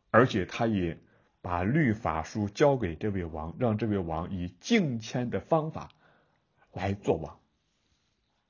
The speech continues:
王如果没有律法书，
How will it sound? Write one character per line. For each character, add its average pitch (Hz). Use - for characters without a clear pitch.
王 151
如 233
果 139
没 101
有 135
律 160
法 80
书， 139